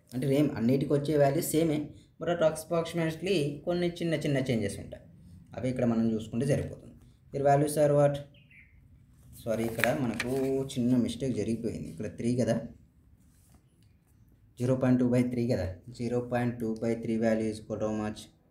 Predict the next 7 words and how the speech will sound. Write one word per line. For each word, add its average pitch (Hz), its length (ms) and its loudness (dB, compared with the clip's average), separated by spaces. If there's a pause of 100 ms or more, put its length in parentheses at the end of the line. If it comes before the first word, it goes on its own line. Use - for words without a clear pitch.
(2500)
లెవెన్ 73 300 -16 (200)
పాయింట్ 78 300 -18
వన్ 80 220 -12
ఎయిట్. - 220 -18 (2250)
జీరో 101 280 -10 (200)
పాయింట్ 98 360 -10 (1200)
టూ 117 100 -6